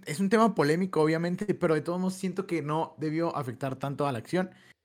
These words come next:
Y siento que más bien es esta empresa que, que tiene que cumplir, tiene que ser perfecta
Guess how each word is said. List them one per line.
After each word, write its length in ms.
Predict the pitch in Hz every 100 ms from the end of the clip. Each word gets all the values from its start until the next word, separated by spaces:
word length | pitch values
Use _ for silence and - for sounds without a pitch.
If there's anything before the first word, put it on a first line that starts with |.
| -
Y 100 | 123
siento 240 | 139 160
que 160 | 151 139
más 240 | 135 139
bien 160 | 151 160
es 480 | 165 165 156 - _ _ _ _ _ _ _ -
esta 200 | 147 175
empresa 420 | 151 170 170 -
que, 500 | 165 151 135 - _ _ _ _
que 120 | - 151
tiene 200 | 165 180
que 120 | 175
cumplir, 520 | 160 151 170 139 - _
tiene 220 | - 185 214
que 80 |
ser 200 | 180 160
perfecta 640 | - 190 190 202 - 226